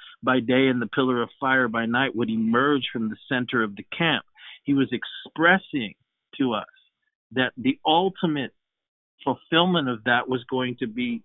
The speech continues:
that he would, he would inhabit us. <laughs> That's why when the Holy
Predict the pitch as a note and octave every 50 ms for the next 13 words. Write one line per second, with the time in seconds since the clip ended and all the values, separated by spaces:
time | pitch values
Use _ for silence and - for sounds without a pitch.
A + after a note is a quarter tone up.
0 | _ A2 C3 B2+ - - D3 D3 D3+ C3+ C#3 B2 A2 - _ - _ _ _ _
1 | _ - - - D3+ C3 C3+ A#2+ C3 A#2+ A2+ - - D3 B2+ B2 B2 B2 C3+ D3+
2 | F#3 A#3 G#3+ - - _ _ _ _ _ _ _ - - - - _ - B2+ A#2
3 | - - - - - - - _ B2+ B2+ C3+ - - C#3 C#3 C#3 C#3 C3+ C3 C3+
4 | B2+ B2 B2 C3 D3 C#3 C3 C3